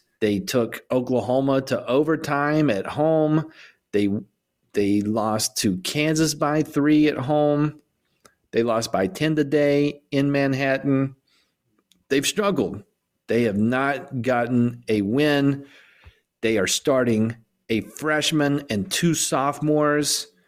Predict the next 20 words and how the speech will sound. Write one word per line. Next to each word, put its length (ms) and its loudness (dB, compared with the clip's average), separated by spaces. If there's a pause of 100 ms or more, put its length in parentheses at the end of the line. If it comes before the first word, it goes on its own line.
(180)
which 180 -6
kinda 260 -2
stands 400 -2
out 220 2
in 100 4
this 260 0
league. 460 0 (640)
And 320 0
they 160 2
have 420 0 (320)
Obanor 480 0
back, 540 -2
and 120 0
they've 160 2
got 240 -2
Harmon, 800 0
who's 180 4
on 140 2
his 320 -2 (100)
third 540 0